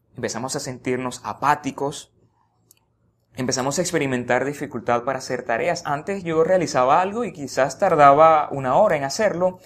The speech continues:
pero como estoy desanimado, empiezo a posponer, a procrastinar.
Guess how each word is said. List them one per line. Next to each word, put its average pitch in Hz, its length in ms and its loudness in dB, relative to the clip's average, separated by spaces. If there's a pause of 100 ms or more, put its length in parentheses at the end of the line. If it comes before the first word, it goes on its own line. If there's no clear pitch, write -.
(260)
pero 190 160 4
como 180 160 6
estoy 202 240 -2
desanimado, 202 600 4
empiezo 170 360 -2
a 170 80 -2
posponer, 160 760 0 (180)
a 156 180 4
procrastinar. 156 1400 4